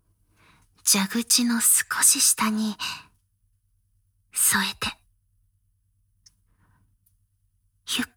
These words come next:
くりとこねるように上下に動かしてみましょう。意識は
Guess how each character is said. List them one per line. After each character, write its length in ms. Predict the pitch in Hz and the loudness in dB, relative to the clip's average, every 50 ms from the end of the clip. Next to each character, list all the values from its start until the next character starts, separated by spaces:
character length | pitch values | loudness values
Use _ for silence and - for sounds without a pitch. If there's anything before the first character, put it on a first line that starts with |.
| _ _ | _ _
く 140 | - 277 | -4 -4
り 80 | 269 - - - | -4 -4 -4 -4
と 100 | - - - | -4 -4 -2
こ 140 | - - 214 | -2 0 2
ね 120 | 233 254 262 | 2 2 2
る 120 | 254 240 | 2 2
よ 100 | 220 208 196 196 | 0 0 0 0
う 40 | 202 | -2
に 120 | 196 196 190 - - - - - - - - - - - _ _ _ _ _ _ _ | -2 -2 -4 -8 -12 -12 -10 -10 -12 -16 -18 -20 -20 -20 _ _ _ _ _ _ _
上 180 | - - - 208 220 233 226 | 0 0 0 2 0 -2 -4
下 140 | - - 196 | -4 -6 -8
に 60 | 185 - - - - - - - | -8 -8 -16 -18 -18 -12 -6 -6
動 60 | 226 | -6
か 160 | - - - | -4 -2 0
し 120 | - - - | 0 0 0
て 120 | - 269 | -2 -6
み 60 | 226 | -6
ま 240 | 202 185 180 - - | -6 -6 -6 -2 0
し 160 | - - - | 0 2 2
ょ 20 | - | 0
う。 40 | - - - - _ _ _ _ _ _ _ _ _ _ _ _ _ _ - - - - - _ _ _ _ _ _ _ _ _ _ _ _ _ _ _ _ _ _ _ _ _ _ _ _ _ _ _ _ _ _ _ _ _ _ _ _ _ _ _ _ _ _ _ _ _ _ _ _ _ _ _ _ _ _ _ | -4 -4 -8 -14 _ _ _ _ _ _ _ _ _ _ _ _ _ _ -20 -20 -20 -20 -20 _ _ _ _ _ _ _ _ _ _ _ _ _ _ _ _ _ _ _ _ _ _ _ _ _ _ _ _ _ _ _ _ _ _ _ _ _ _ _ _ _ _ _ _ _ _ _ _ _ _ _ _ _ _ _
意 120 | 285 330 | 0 2
識 280 | - - - - 294 254 | 2 2 2 0 -2 0
は 320 | 220 220 214 214 - | -2 -2 -2 -4 -6